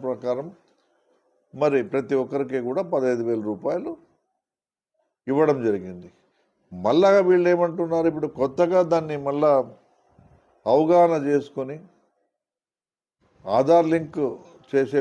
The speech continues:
విధంగా ముందుకు పోవాలనే ఆదేశాలు ఇవ్వడంలో మరి ఆంతర్యం ఏమిటో మనకు అర్థం కావడం లేదు. అసలు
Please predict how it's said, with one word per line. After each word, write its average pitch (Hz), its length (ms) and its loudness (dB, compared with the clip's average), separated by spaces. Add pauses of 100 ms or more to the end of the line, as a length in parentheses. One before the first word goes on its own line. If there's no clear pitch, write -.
విధంగా 131 400 0 (600)
ముందుకు 131 360 -4
పోవాలనే 120 460 -4 (120)
ఆదేశాలు 117 520 -6
ఇవ్వడంలో 110 460 -6 (1400)
మరి 104 140 -2 (100)
ఆంతర్యం 123 520 0
ఏమిటో 110 260 -6 (100)
మనకు 98 300 -8
అర్థం 117 240 -8 (100)
కావడం 104 240 -6 (100)
లేదు. 98 160 -8 (100)
అసలు 110 200 -10